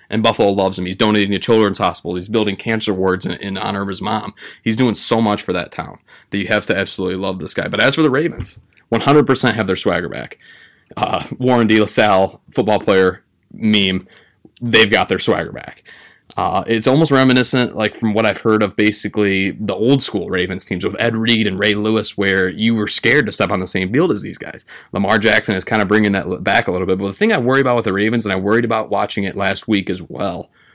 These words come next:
is, man, their wide receiver core is just terrible. I, I'm literally reading articles saying how they're gonna count on Willie Snead, uh, and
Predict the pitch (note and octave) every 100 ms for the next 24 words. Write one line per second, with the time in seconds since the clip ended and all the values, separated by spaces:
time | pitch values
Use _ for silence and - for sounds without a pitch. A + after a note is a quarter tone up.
0 | _ _ _ _ _ _ _ - A2 G#2+
1 | C#3 F#3 D3 A2 G2 G2 - G2 F#2+ -
2 | F#2+ F2+ F2+ - G#2 G2+ - C3+ C3 -
3 | - A#2 - B2 D#3 G2 C2 - - B2+
4 | A#2+ C3 C#3 D#3 C3 A#2+ C3 A#2 G#2+ C3
5 | C3+ G#2+ F#2+ - G#2+ G#2 G#2 G2 F#2+ F#2+
6 | _ - - A#2 A#2+ G#2+ A#2+ A#2 F#2+ G#2
7 | B2 A2+ - C3 B2 A#2 G#2 - - F#2+
8 | F#2 F#2 F2 - G2+ G2+ G2 F#2 F2+